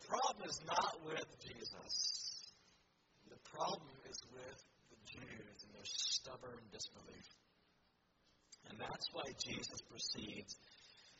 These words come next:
in the remainder of verse forty-six to assert, "If I tell the truth, why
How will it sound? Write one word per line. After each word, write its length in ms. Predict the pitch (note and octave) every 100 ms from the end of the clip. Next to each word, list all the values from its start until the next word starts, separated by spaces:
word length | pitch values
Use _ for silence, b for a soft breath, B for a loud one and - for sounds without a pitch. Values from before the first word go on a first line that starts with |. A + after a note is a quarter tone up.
| B
in 160 | - A2+
the 80 | G#2+ G#2+
remainder 240 | B2 C#3+
of 80 | A#2+
verse 240 | B2 B2 -
forty-six 480 | A#2 A#2 - G#2+ G2+ -
to 80 | -
assert, 460 | G#2 - G#2 E2 D2+ - -
"If 160 | G2+ -
I 80 | G#2 - -
tell 480 | - C3+ C#3+ D3 D3+
the 160 | C3 -
truth, 480 | - A2 F#2+ G2 - - F#2+
why 400 | F2+ - A#2+